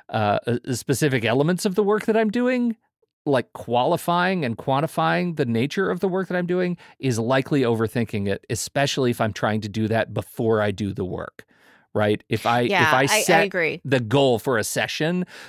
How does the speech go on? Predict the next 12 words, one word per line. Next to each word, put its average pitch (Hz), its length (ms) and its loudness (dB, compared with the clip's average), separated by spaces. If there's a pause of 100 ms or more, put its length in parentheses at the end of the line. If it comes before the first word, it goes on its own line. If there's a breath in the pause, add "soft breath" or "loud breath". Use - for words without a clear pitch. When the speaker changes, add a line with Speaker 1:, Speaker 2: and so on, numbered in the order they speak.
(120)
Speaker 1:
to 147 100 0
be 131 240 0
something 117 640 0 (220 soft breath)
wildly 131 680 2
outlandish, 123 840 -2 (200 soft breath)
I'm 117 140 -2
not 127 220 0 (220)
very 113 340 0 (500)
good 147 240 4
at 110 160 -2
that 90 260 -2
yet. 90 280 -6